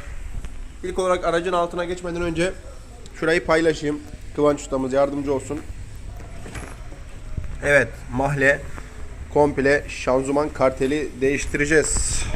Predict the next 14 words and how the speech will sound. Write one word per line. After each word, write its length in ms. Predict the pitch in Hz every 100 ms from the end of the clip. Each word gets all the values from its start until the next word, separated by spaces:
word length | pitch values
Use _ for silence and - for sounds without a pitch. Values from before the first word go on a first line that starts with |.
| - - -
Şöyle 220 | 123 113
paylaşayım. 680 | - 117 123 123 - 131 139 - - - - - - - - 113
Gördüğünüz 400 | 113 113 120 117
gibi 140 | 117
arkadaşlar. 640 | 113 113 113 110 143 139 139 - - - - - - - - - - - - 117
Aynı 180 | 131
şekilde 480 | 127 127 117 120 139 135 - - - - - - - - - - - - -
diğer 260 | 135 127
taraftan 480 | 131 120 113 117 110
da. 200 | 123 147 - - - - - - - - - - - - - - - -
İçinde 280 | - 151 151
cıvatalarımız 880 | 147 151 151 151 147 160 156 - -
aynı 180 | 135 143
şekilde 540 | 143 139 135 135 147